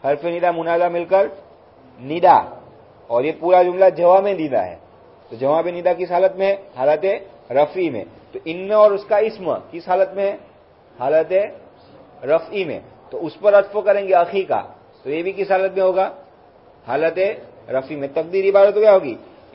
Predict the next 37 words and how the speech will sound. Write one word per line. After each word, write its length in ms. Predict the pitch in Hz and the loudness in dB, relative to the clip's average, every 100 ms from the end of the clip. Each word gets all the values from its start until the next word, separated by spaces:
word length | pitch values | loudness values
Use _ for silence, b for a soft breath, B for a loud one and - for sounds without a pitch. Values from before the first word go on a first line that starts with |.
| 139 151 | -8 0
रब्बी 360 | 160 165 170 180 | 0 0 -2 -4
इन्नी 280 | 175 175 165 | -6 -8 0
ला 160 | 160 | 0
अमलिकु 500 | 156 170 175 160 170 | 0 -2 -6 -6 -6
इल्ला 300 | 156 156 160 143 | -4 0 0 0
नफ्सी 460 | 156 - 202 214 - - | -4 -6 -10 -12 -14 -6
व 80 | 147 | 2
अखी 380 | 175 180 180 214 | 4 4 0 -4
कजालिका, 560 | 208 190 175 139 123 107 | 0 2 2 0 -4 -6
यानी 340 | 127 170 208 - - 151 | -6 -6 -8 -14 -14 -2
व 120 | 165 | 4
अखी 380 | 165 165 220 196 | 4 4 0 0
ला 160 | 180 | 2
यमलिकु 460 | 180 196 208 214 214 | 2 0 -2 -2 -2
इल्ला 260 | 196 196 175 | 2 2 2
नफ्सु, 420 | 151 - 120 98 - - 120 | -2 -4 -16 -20 -20 -20 -12
मेरा 240 | 143 165 | -4 -2
भाई 240 | 147 160 170 | 0 -2 0
भी 120 | 185 | -2
अपनी 220 | 170 185 | -2 -2
जात 240 | 160 160 - | -2 -2 -2
के 80 | |
अलावा 220 | 175 175 175 | -2 0 0
का 180 | 190 190 - - _ | -2 -4 -8 -20 _
मालिक 360 | 139 143 160 156 | -8 -6 -6 -8
नहीं 240 | 123 98 87 | -14 -14 -18
है। 140 | 85 - _ - | -20 -20 _ -8
व 100 | 117 | -4
अखी 400 | 139 131 180 214 - _ - | -2 -4 -8 -10 -16 _ -8
कजालिक, 380 | 165 202 196 170 | -2 0 0 -2
यानी 160 | 170 165 | -4 -2
व 100 | 147 | 0
अखी 340 | 147 143 170 | 0 -4 -4
ला 140 | 151 135 | -4 -2
यमलिकु 440 | 143 151 165 185 | -4 -6 -6 -6
इल्ला 360 | 143 151 202 - - - 131 | -4 -4 -4 -6 -16 -20 -8
नफ्सु। 480 | 131 - - 107 | -6 -6 -10 -18